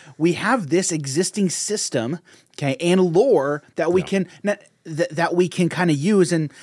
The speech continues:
Speaker 1: kinda shoehorn it in a little bit,
Speaker 2: Mm-hmm.
Speaker 1: right? And so this is kind of, this is kind of like Lorcana speculation
Speaker 2: Yeah.
Speaker 1: a little bit.
Speaker 2: Black
Speaker 1: Um,
Speaker 2: card,
Speaker 1: yeah,
Speaker 2: hundred percent.
Speaker 1: I, I think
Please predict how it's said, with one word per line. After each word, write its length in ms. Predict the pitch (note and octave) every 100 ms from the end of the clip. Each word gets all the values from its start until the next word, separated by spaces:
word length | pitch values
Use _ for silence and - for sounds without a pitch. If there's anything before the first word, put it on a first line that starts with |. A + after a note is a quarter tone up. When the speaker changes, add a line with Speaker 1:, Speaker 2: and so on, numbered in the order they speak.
| -
Speaker 1:
kinda 220 | - G#4+ G#4
shoehorn 580 | - - A3+ C#3+ F3 C#3
it 100 | B2+
in 80 |
a 140 | D#3 B2+
little 260 | G2 D#2+ G2+
bit, 260 | A#2 C3+
Speaker 2:
Mm-hmm. 340 | G2 G#2 G#2+ B2+
Speaker 1:
right? 300 | B2 B2+ - _
And 180 | D#3+ E3
so 120 | G3 F3
this 200 | C4 C4+
is 100 | G#3
kind 320 | - A3 A3
of, 200 | G#3 F3 -
this 220 | G4+ F#4+
is 80 | G4+
kind 220 | - B3+ C#3+
of 120 | C3+
like 180 | A2+ A2+
Lorcana 400 | A#2+ - A2 A2
speculation 560 | - A2+ A#2 G2+ D3
Speaker 2:
Yeah. 40 | A#2+
Speaker 1:
a 40 |
little 160 | A2 A#2
bit. 180 | D#3 B2+ - - - -
Speaker 2:
Black 180 | G#2 B2+
Speaker 1:
Um, 80 | A#2+
Speaker 2:
card, 220 | D#2+ D2+ _ _ _ -
Speaker 1:
yeah, 120 | E3+ B2
Speaker 2:
hundred 60 | G2+
percent. 240 | - E2
Speaker 1:
I, 280 | D#3 D3+ D#3
I 40 |
think 240 | D#3+ F3+